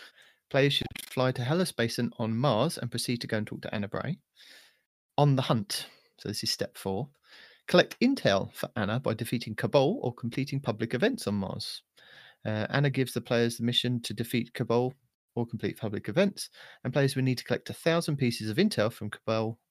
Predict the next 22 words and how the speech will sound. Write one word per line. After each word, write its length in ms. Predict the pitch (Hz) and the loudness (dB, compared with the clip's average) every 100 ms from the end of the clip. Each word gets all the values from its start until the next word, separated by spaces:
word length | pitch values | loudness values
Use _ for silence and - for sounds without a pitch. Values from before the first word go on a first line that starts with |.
| _ | _
or 100 | 113 | -14
public 360 | - 101 110 101 | -8 -8 -8 -8
events 360 | 101 98 - | -6 -6 -8
to 100 | - | -12
progress 360 | 95 104 87 - | -12 -12 -12 -12
to 120 | - | -12
the 60 | 90 | -8
next 260 | 92 - - | -8 -8 -2
step. 240 | - - _ _ _ _ _ _ _ _ _ _ - _ _ _ _ | -2 -2 _ _ _ _ _ _ _ _ _ _ -20 _ _ _ _
We 80 | 110 | 0
then 200 | 110 123 | 4 4
have 160 | 123 120 | 4 0
to 80 | 113 | -4
return 300 | 113 190 196 | 4 6 6
to 140 | - | 2
Anna 260 | 110 185 233 - - | 2 0 -2 -10 -8
and 120 | 110 | -4
tell 220 | 117 110 | -2 -2
her 220 | 110 113 - _ | -2 -4 -8 _
what 120 | 104 - | -6 -6
we've 140 | 104 | -6
discovered. 480 | 113 - 110 175 | -6 2 2 2